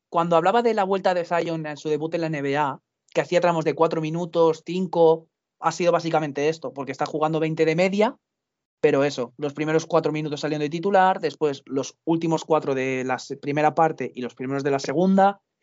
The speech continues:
son tramos predeterminados. ¿Cómo valoráis esto? O sea, es lo que he dicho, yo soy el hombre más feliz del mundo con esta vuelta.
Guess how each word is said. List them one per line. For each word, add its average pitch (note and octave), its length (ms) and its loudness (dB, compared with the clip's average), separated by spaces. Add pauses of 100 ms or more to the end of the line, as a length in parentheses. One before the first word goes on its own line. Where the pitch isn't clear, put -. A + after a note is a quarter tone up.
(160)
son F3+ 180 -2
tramos G3 260 2
predeterminados. D3 800 -2 (420)
¿Cómo E3 680 2
valoráis D3 380 -2
esto? D3 200 -6
O - 20 -2
sea, B2+ 680 0 (360)
es C#3+ 100 -4
lo C#3 80 2
que C3 80 -2
he - 20 0
dicho, B2+ 220 -4
yo A#2+ 120 -4
soy C3+ 140 -2
el B2+ 200 0
hombre C3 180 0
más B2+ 140 0
feliz A#2+ 160 -2
del A#2+ 100 -2
mundo C3 260 0
con A#2 140 -2
esta A2 140 -6
vuelta. G#2 260 -4